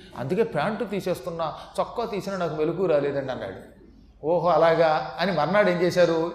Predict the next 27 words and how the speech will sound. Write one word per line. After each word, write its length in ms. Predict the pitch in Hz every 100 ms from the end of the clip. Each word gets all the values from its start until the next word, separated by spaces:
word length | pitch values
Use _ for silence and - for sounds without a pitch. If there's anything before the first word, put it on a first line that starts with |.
| 170
ఈయన్ని 500 | 180 240 262 254 285
ఇంకో 180 | 240 247
ఇద్దరిని 340 | 190 185 202
కలిపి 220 | 202 202 240
ఓ 80 |
రూమ్లో 300 | 185 185 180
వేశారు. 340 | 147 127 117 95 - - - - _ _ - - - -
ఆ 100 | 233
రూమ్లో 380 | 233 262 262 262
ఉన్నవాడు 320 | 247 247 262
కొంచెం 300 | 247 220 220
కొట్టివాడు 380 | 196 202 220 233
మా 380 | 226 208 185 165
లింగయ్య 280 | 160 170 165
గారికి. 240 | 151 127
మళ్ళీ 260 | 131 113 110 - - - - -
ఆయన 260 | 196 226
మర్నాడు 400 | 196 196 247 262
పడుకున్నాక 460 | 226 226 233 233 226
వీడి 200 | 226 214
ప్యాంటు 320 | 208 220 220
షర్టు 240 | 208 220
కావాలని 400 | 202 185 208 208
తీసేశాడు, 360 | 160 151 143 147
అప్పుడు 260 | 156 294 311
మెలకు 280 | 254 185
రాలేదు. 280 | 175 135 123